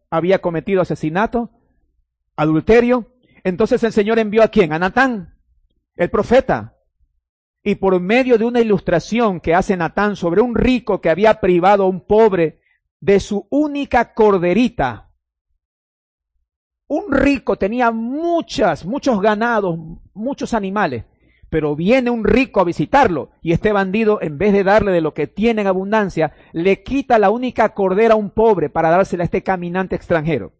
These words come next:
Cuando David escucha eso, él exclama y dice, "Vive el Señor, que este hombre miserable, por lo que ha hecho, debe morir,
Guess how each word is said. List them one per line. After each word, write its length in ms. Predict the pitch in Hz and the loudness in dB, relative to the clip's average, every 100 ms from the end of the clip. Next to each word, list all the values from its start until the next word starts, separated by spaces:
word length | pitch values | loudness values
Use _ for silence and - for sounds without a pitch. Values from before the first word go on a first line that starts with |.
| _ _ _ _ _ _ _ _ - | _ _ _ _ _ _ _ _ -6
Cuando 280 | 165 160 156 | -4 -2 -2
David 400 | 143 151 285 285 | 0 0 2 2
escucha 600 | 180 - 277 269 170 151 | 0 0 -2 0 0 2
eso, 540 | 214 - 160 117 123 _ _ _ _ _ _ _ _ _ _ _ _ _ _ _ _ _ _ _ _ _ _ _ _ _ _ _ _ | 2 0 -4 -6 -10 _ _ _ _ _ _ _ _ _ _ _ _ _ _ _ _ _ _ _ _ _ _ _ _ _ _ _ _
él 180 | 208 247 | -2 2
exclama 560 | 160 - 226 247 214 190 | 2 2 2 2 2 0
y 80 | |
dice, 280 | 220 - 180 | 0 2 0
"Vive 440 | 143 156 330 285 240 | 0 2 4 4 2
el 100 | 220 | 2
Señor, 520 | 214 202 233 226 - | 0 2 2 2 0
que 140 | 262 | 0
este 300 | 247 - 233 | 0 2 2
hombre 420 | 233 262 233 220 | 4 2 0 0
miserable, 840 | 202 208 - 208 220 254 208 139 - _ _ _ - | 0 -4 0 2 4 2 0 -4 -6 _ _ _ 0
por 140 | 214 | 2
lo 220 | 196 190 - | 4 0 2
que 160 | 214 | 2
ha 220 | 226 277 | 2 2
hecho, 280 | 294 - 190 | 2 2 0
debe 280 | 160 208 208 | 2 4 4
morir, 500 | 190 214 180 101 | 2 2 2 -2